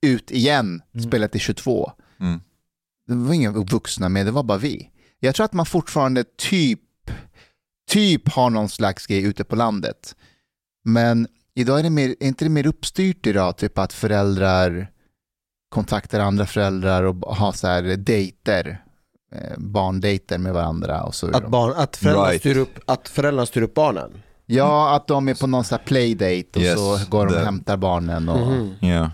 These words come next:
Speaker 2: Men är det
Speaker 4: Det kanske
Speaker 2: inte en
Speaker 4: man måste ju
Speaker 2: åldersgrej? Alltså,
Speaker 4: Det
Speaker 2: jag kan ju inte skicka ut min dotter, hon är fem. Jag kan ju
Speaker 1: Nej.
Speaker 2: inte skicka ut henne så här, gå och knacka på en granne som bor en kvart härifrån. Det kan jag inte göra nu. Så om, om hon ska hänga med sina polare, då måste det ju vara uppstyrt via föräldrarna.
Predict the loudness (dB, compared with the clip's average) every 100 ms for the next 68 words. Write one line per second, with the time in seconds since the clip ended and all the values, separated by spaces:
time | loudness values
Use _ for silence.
0 | -6 0 2 2 2 0 2 2 2 0
1 | 0 0 0 0 -6 -6 -2 2 2 2
2 | -2 -2 -2 -2 -2 2 2 0 0 2
3 | 2 0 -2 0 0 2 -2 -2 -2 -2
4 | -4 -4 0 2 2 0 0 -2 -2 0
5 | 0 2 0 0 0 0 -2 0 -2 0
6 | -2 -2 -4 0 0 2 0 0 0 0
7 | -2 -2 0 -2 -2 -4 -4 -4 -8 -6
8 | -6 -4 -6 -4 -2 0 -2 -2 -4 -4
9 | -4 -2 2 2 0 -12 -20 -20 -20 -20
10 | -20 -20 -20 -20 -20 -20 -20 -20 -6 0
11 | 2 2 0 2 4 4 2 0 2 2
12 | 0 0 -2 2 2 4 2 2 2 0
13 | 0 0 0 0 -2 -4 0 0 2 0
14 | 0 0 -2 -2 -6 -8